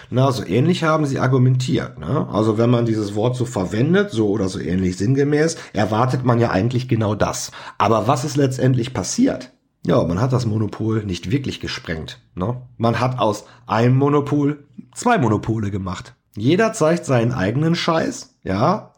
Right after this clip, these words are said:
die eigenen Spiele. Und so tritt man überhaupt gar nicht gegeneinander in Konkurrenz. Preis und Qualität sind dann keine Sachen, die jetzt irgendwie, äh, eine Rolle spielen bei der Entscheidung, welchen Anbieter nehme ich. Man muss letztendlich wirklich tatsächlich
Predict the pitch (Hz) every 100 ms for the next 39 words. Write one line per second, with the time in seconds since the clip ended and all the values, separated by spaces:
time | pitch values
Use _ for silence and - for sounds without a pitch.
0 | - 123 98 135 147 175 - 156 170 202
1 | 226 - - - _ 123 123 151 - 156
2 | 147 170 147 143 156 - 120 143 165 -
3 | 135 139 131 143 147 131 127 127 127 139
4 | 160 - - _ _ _ - - 127 156
5 | 147 127 - 135 131 127 143 156 135 131
6 | 131 127 143 160 127 147 151 143 127 135
7 | 127 113 135 123 131 131 - - - -
8 | 127 131 127 127 123 131 160 - 139 143
9 | 139 135 123 123 127 123 127 135 151 139
10 | 131 123 127 127 131 131 127 123 185 170
11 | 64 65 - 110 113 131 127 139 127 127
12 | 127 123 123 127 123 139 131 135 127 139